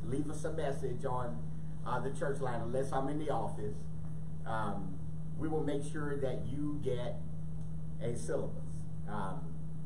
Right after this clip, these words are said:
you can also message us on the Greater Faith Facebook page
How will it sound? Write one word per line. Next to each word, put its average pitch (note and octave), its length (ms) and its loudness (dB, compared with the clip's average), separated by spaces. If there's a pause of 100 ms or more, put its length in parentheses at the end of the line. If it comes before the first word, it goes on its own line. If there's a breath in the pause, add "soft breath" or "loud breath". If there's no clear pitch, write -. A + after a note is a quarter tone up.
(240)
you C#3+ 160 0
can C3 180 2
also C3 400 2
message C3 600 0
us E3+ 260 0 (920)
on B2+ 280 2
the A#2+ 440 0
Greater C#3+ 300 4
Faith D3+ 400 0 (420)
Facebook C#3 540 0
page B2 420 0